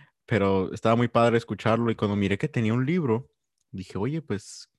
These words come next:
pues hay que darle, ¿no?". Pero básicamente, am, cuando miré la portada que decía, "Ríndete", yo dije como que, "Ok, yo creo que va a ser un libro diciendo de que es normal que te rindas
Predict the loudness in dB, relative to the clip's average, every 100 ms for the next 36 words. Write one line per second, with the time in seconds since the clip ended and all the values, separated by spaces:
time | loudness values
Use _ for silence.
0 | _ -10 -6 -2 -2 -2 -4 -6 -8 -14
1 | -20 -20 -20 _ 6 8 8 6 2 2
2 | 2 0 -4 -4 _ _ _ _ _ _
3 | _ _ -20 -12 -4 -2 -2 -4 -8 -14
4 | _ 0 2 4 2 4 2 4 2 4
5 | 2 0 0 2 0 0 -2 0 -2 -2
6 | -4 -6 -6 -6 -6 -6 -8 -8 -14 _
7 | _ _ _ _ _ -4 2 4 2 0
8 | -2 -2 -2 0 0 0 0 -2 -2 -2
9 | -2 -4 -2 -2 -2 0 0 0 0 -2
10 | -4 -6 -8 -4 -4 -4 -4 -4 -6 -8